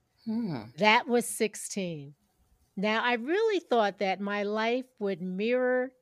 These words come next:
Speaker 2: the life of my parents. My parents went to school, and then shortly after my, in fact, my mother didn't even graduate. She eloped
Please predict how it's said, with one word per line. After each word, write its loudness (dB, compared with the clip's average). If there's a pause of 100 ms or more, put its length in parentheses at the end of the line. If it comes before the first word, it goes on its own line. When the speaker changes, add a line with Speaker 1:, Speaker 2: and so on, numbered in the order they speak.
(240)
Speaker 2:
the 0
life -2
of -2
my -4
parents. -10 (420)
My 4
parents 0
went -2
to -8
school, 0 (600)
and 2
then 2
shortly 4
after 2
my, 2
in -2
fact, 0
my 2
mother 0
didn't 0
even -4
graduate. -2
She -2
eloped 0